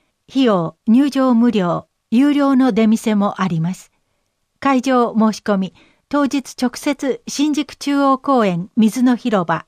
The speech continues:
芝生広場、西新宿二の十一へ。問い合わせ、新宿中央公園管理事務所、電話三三四二四五零九へ。次、落語in和室。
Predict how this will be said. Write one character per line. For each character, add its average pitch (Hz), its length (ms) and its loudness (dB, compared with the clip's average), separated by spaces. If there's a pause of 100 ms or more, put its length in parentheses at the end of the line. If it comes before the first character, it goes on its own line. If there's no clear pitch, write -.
芝 240 320 -2
生 - 160 -20
広 190 320 -4
場、 160 120 -12 (500)
西 214 160 2
新 240 280 0
宿 175 340 -10
二 233 200 2
の 180 160 0
十 190 240 -2
一 180 320 -6
へ。 - 120 -10 (640)
問 240 180 2
い 226 80 2
合 220 60 2
わ 214 120 0
せ、 - 220 -6 (300)
新 302 260 -2
宿 - 200 -6
中 285 280 -4
央 277 180 0
公 262 280 0
園 180 220 -4
管 226 260 0
理 214 100 0
事 220 120 -2
務 202 140 0
所、 165 240 -8 (360)
電 220 240 0
話 208 320 -2
三 285 240 -2
三 240 320 -2
四 226 180 0
二 208 460 -2
四 254 260 2
五 202 280 0
零 208 200 0
九 190 300 -6
へ。 156 180 -6 (920)
次、 196 320 -2 (380)
落 233 360 -2
語 302 240 -2
in 233 300 2
和 196 140 -2
室。 - 380 -12